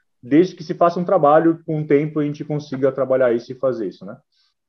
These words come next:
É, mas a tainha tem um potencial muito grande nos,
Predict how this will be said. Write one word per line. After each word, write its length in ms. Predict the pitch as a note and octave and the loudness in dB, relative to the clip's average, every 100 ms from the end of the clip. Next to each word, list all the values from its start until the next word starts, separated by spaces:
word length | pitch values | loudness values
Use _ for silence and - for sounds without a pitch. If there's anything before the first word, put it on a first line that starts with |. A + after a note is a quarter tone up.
| _ _ _ _ - | _ _ _ _ -4
É, 640 | A#2+ A2+ A2+ A2+ A#2 B2 | 0 2 2 2 2 0
mas 440 | A#2+ C3 D#3+ E3 - | 0 2 4 2 0
a 100 | C#3+ | -2
tainha 280 | D3+ D3 E3 | 0 0 -2
tem 140 | E3+ | -4
um 60 | E3 | -4
potencial 580 | E3 E3 D#3+ D#3+ D#3 | -6 -6 -4 2 2
muito 220 | D3+ E3+ F3 | 2 -4 0
grande 480 | D3+ F3 G#3 D#3+ | 2 4 0 -4
nos, 600 | C#3+ C#3+ E3+ - _ _ | -6 -4 -6 -8 _ _